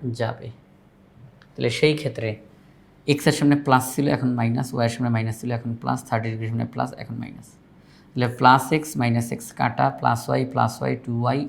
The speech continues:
সিক্সটি ডিগ্রি মাইনাস থার্টি ডিগ্রি, তাহলে থার্টি ডিগ্রি। ওয়াইয়ের মান ফিফটিন ডিগ্রি, ওয়াইয়ের মান কত? ফিফটিন ডিগ্রি। আমরা তাহলে নির্দিষ্ট করে এক্সের মান এবং ওয়াইয়ের মান পেয়ে গেছি। এক্সের মান ফর্টি ফাইভ ডিগ্রি, ওয়াইয়ের মান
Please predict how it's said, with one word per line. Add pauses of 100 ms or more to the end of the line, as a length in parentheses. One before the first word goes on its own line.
সিক্সটি
ডিগ্রি
মাইনাস
থার্টি
ডিগ্রি,
তাহলে
থার্টি
ডিগ্রি। (640)
ওয়াইয়ের
মান (260)
ফিফটিন
ডিগ্রি, (120)
ওয়াইয়ের
মান
কত? (600)
ফিফটিন
ডিগ্রি। (520)
আমরা
তাহলে
নির্দিষ্ট
করে (140)
এক্সের
মান
এবং
ওয়াইয়ের
মান (300)
পেয়ে
গেছি। (320)
এক্সের
মান
ফর্টি
ফাইভ
ডিগ্রি, (260)
ওয়াইয়ের
মান